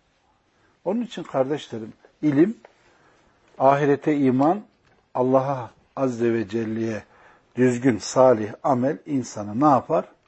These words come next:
Korur. Yani ihlaslı yaşarsan, gelecek bela, musibette de ihlas senin nedir? Korumandır. Ne muska, ne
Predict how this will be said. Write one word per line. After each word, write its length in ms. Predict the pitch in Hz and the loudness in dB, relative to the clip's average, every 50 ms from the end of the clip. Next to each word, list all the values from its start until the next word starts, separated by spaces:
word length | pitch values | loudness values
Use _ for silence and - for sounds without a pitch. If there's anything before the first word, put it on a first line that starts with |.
| _ _ _ | _ _ _
Korur. 380 | - - 98 95 - - - - | -16 -14 -14 -14 -14 -18 -18 -12
Yani 240 | 127 120 104 101 104 - | -10 -10 -10 -10 -12 -8
ihlaslı 520 | - 151 131 120 135 143 139 - - - 127 | -6 -6 -4 0 0 0 0 0 -2 0 2
yaşarsan, 680 | 123 127 123 - - 180 196 196 196 - 175 185 220 - _ _ _ - - - - - - - _ _ | 4 4 2 2 4 4 4 2 2 0 -2 -2 -2 -4 _ _ _ -20 -20 -20 -20 -20 -20 -20 _ _
gelecek 500 | - 143 147 156 143 123 131 123 - - | 2 4 6 6 6 4 2 2 2 2
bela, 320 | 143 147 147 143 135 120 113 | 2 4 6 6 4 4 2
musibette 640 | 127 143 - - - 151 123 110 - _ - 120 123 | -2 -6 -8 -12 -12 -10 -10 -10 -10 _ -12 -6 -6
de 120 | 185 180 | -6 -4
ihlas 400 | 180 170 147 147 135 123 110 - | -4 -6 -6 -4 -4 -4 -4 -6
senin 340 | - - 147 139 135 127 147 | -4 -2 0 0 0 2 2
nedir? 340 | 170 170 143 165 196 - - _ _ _ _ _ | 2 2 0 -2 -6 -8 -12 _ _ _ _ _
Korumandır. 720 | - 135 131 131 131 135 127 120 104 98 - - - - _ _ - _ _ _ - | -2 2 2 2 4 2 2 0 0 -4 -12 -18 -20 -20 _ _ -20 _ _ _ 0
Ne 120 | 165 147 | 2 2
muska, 500 | 131 120 113 - - - - - 101 98 104 | 2 0 -2 -6 -10 -16 -16 -16 -14 -12 -8
ne 280 | 131 147 143 135 123 | -6 -4 -4 -4 -6